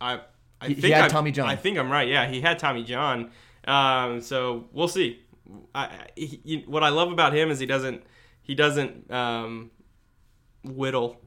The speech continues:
Speaker 1: whittle, wilt, wilt. <laughs> Maybe he whittles. I don't know. <laughs> I haven't asked him. We'll find out. We'll check it for later in the show.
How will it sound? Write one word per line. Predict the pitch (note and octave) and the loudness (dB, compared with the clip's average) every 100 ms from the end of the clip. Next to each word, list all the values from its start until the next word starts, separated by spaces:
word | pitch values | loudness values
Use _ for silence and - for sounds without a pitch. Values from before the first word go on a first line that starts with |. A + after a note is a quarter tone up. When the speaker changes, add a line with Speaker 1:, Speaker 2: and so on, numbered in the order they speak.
| - | -14
Speaker 1:
whittle, | - D3 C4 G#4+ - _ _ _ _ _ _ _ _ _ _ _ _ | 0 2 4 0 -4 _ _ _ _ _ _ _ _ _ _ _ _
wilt, | A#2+ C#3 F3+ - - - | -6 -2 -2 -4 -14 -6
wilt. | C#3 D3 B2 - - - - - | 2 2 2 -8 -14 -18 -18 -20
<laughs> | - - - - | -20 -20 -20 -4
Maybe | F3 A3 C4+ | 0 2 4
he | G3+ | 2
whittles. | C#3 B2 A#2+ C#3 - _ | 2 0 -2 -4 -10 _
I | - G3+ | 8 10
don't | G#3+ G3 | 10 8
know. | F3 B2 - _ _ | 4 2 -4 _ _
<laughs> | - - - - - - - | -20 -20 -20 -20 -20 -12 -2
I | |
haven't | D3 D3+ C#3+ | 0 2 2
asked | C3+ B2+ A#2+ | 0 -2 -8
him. | A2+ - - | -18 -12 -4
We'll | F#3 | -2
find | F#3 F3+ C#3+ | 4 4 6
out. | A#2 G#2+ | 2 -2
We'll | D3 | -6
check | - C#3 - | -2 -2 -2
it | - | -12
for | B2+ | -10
later | A#2+ A#2+ A#2 | -8 -6 -6
in | G#2+ | -8
the | G#2 | -12
show. | - - | -18 -20